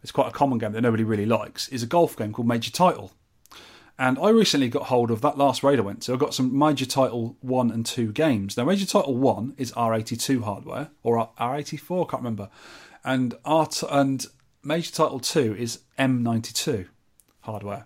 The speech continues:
With a little bit of jiggery pokery, some snipping of chips and reinstalling other chips and some E prom changing and some bits and bobs, you can convert a Major Title into an R-Type P C B, 'cause R-Type P C Bs are really expensive.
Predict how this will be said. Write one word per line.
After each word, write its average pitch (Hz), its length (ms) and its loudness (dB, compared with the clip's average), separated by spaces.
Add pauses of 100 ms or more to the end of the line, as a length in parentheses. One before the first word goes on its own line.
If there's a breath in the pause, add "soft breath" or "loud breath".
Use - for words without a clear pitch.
(120)
With 156 140 2
a 170 40 2
little 226 160 4
bit 156 80 -2
of 147 60 0
jiggery 143 340 6
pokery, 139 640 2 (200)
some 127 240 0
snipping 156 480 4
of 120 140 2
chips - 420 2
and 117 400 4
reinstalling 127 720 4
other 120 160 2
chips 123 460 2
and 113 200 2
some 117 220 2
E 135 140 6
prom 117 520 2
changing 117 640 2
and 123 120 -4
some 117 140 2
bits 123 220 -2
and 117 140 4
bobs, - 380 0 (300 loud breath)
you 196 140 6
can 196 160 4
convert 139 720 6 (160)
a 127 80 -4
Major 123 380 4
Title 120 640 2
into 131 440 6
an 113 120 -2
R-Type 123 580 0 (160)
P 113 160 -2
C 110 160 0
B, 104 220 -4
'cause 123 160 2
R-Type 185 320 4
P 131 120 2
C 127 160 2
Bs 107 300 2 (340 loud breath)
are 190 220 8
really 220 760 8
expensive. 117 760 0